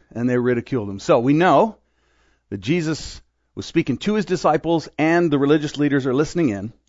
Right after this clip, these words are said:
We also know that this parable has something to do with money. All right? It has something to do with money. Now, before we walk through this, uh, parable verse by verse, I wanna,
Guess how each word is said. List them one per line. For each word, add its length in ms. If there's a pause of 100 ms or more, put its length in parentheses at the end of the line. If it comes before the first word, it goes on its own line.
We 120
also 380
know 460 (400)
that 160
this 140
parable 360
has 240
something 640
to 140
do 480 (180)
with 160
money. 720 (180)
All 100
right? 200
It 40
has 120
something 300
to 40
do 80
with 80
money. 200
Now, 120
before 340
we 220 (420)
walk 360
through 200
this, 280 (180)
uh, 220
parable 520
verse 240
by 180
verse, 420 (320)
I 100
wanna, 460